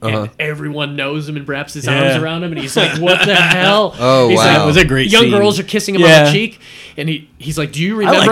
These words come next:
Speaker 3: this
Speaker 1: anything?"
Speaker 3: version of me way better."
Speaker 2: Yeah.
Speaker 1: So Craig Berkios like, "I need you to remember." He says, "Armand would have left me a message. I need you to remember what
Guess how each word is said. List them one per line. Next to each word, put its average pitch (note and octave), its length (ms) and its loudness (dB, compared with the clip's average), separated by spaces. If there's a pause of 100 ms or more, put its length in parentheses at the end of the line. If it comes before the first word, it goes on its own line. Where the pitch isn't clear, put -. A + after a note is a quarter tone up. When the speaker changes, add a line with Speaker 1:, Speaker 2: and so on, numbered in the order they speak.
Speaker 3:
this F#3+ 140 2
Speaker 1:
anything?" F#3 80 4
Speaker 3:
version G3 260 6
of G#3 60 6
me A3+ 120 4
way C#4+ 320 0
better." G3 320 4
Speaker 2:
Yeah. E3+ 680 6
Speaker 1:
So D#3 180 4
Craig A3+ 220 2
Berkios F#3+ 500 0
like, D3+ 220 -4
"I D#3 80 -4
need G#3 260 -2
you G#3 120 -6
to F#3+ 60 0
remember." E3+ 500 -2
He B2+ 100 -16
says, C3+ 460 -8 (380)
"Armand F#3 600 0
would F3 100 2
have D#3 100 -2
left D#3 300 -4
me D3+ 140 -4
a C#3+ 40 -4
message. C#3+ 500 -8
I C3+ 120 -10
need D#3 340 -4
you F3 140 -4
to F#3+ 80 0
remember D#3+ 500 -2
what C#3 500 -8